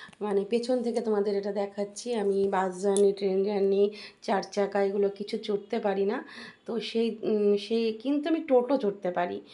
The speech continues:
কারণ চারিধারটা খোলামেলা তো, তো সেই জন্য আমার ওটাতে কোনো প্রবলেম হয় না।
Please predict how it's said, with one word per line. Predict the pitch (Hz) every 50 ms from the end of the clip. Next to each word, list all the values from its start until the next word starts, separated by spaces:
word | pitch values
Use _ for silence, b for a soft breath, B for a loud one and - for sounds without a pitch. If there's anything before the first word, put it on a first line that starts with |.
| B B B B B B
কারণ | - 190 190 190 202
চারিধারটা | 196 208 196 190 185 202 208 202 - 214 220
খোলামেলা | 214 - - 202 202 202 202 208 214 220 233 247
তো, | 247 370 381 330
তো | 247 - 202 190
সেই | 185 - 202 196
জন্য | 190 202 196 202 214 247
আমার | 277 269 220 202 202 196 196 202
ওটাতে | 214 196 180 180 226
কোনো | 220 - 254 269 277
প্রবলেম | - - 190 175 175 185 202 196 180
হয় | 180 185 196
না। | 185 190